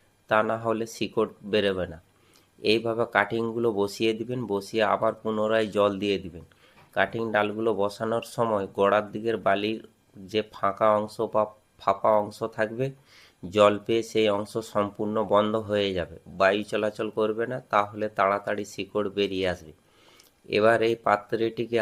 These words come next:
হালকা ছায়াযুক্ত স্থানে রাখতে হবে, খুব একটা গভীর ছায়াযুক্ত স্থানে রাখা চলবে না, তাহলে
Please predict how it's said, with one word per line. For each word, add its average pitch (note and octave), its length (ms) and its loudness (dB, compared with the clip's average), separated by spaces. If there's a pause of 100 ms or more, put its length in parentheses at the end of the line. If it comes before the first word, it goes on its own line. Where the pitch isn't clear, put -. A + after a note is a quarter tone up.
হালকা G2+ 500 0
ছায়াযুক্ত G#2+ 640 -2
স্থানে G#2+ 440 -2
রাখতে G#2 360 -2
হবে, F2+ 180 -8 (100)
খুব A2 220 -4
একটা A#2 280 -2
গভীর G#2+ 420 0
ছায়াযুক্ত G#2+ 640 -4
স্থানে G#2+ 440 -2
রাখা G2+ 280 0
চলবে A2 360 -4
না, A2+ 120 -4 (180)
তাহলে A2 340 2